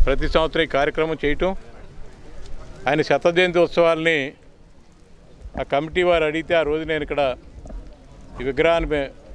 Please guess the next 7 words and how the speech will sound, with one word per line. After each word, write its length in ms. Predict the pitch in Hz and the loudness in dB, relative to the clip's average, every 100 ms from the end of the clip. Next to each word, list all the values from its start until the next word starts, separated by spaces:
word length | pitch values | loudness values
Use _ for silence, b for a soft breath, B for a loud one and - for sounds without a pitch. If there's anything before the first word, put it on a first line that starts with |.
| - 113 | -12 -2
ఆవిష్కరించి 840 | 143 156 - 156 139 165 151 139 - - - - - - - - - | 0 0 0 0 0 -2 -2 -2 -8 -20 -20 -20 -20 -20 -20 -20 -8
శత 140 | 135 135 | -4 2
జయంతి 260 | 165 156 | 2 4
ఉత్సవాలు 400 | 156 147 160 151 | 2 2 2 2
నేను 140 | 147 135 | 2 -2
చేయటం 240 | 139 135 139 | -2 -2 -2
జరిగింది. 440 | 120 117 110 98 | -2 -2 -6 -10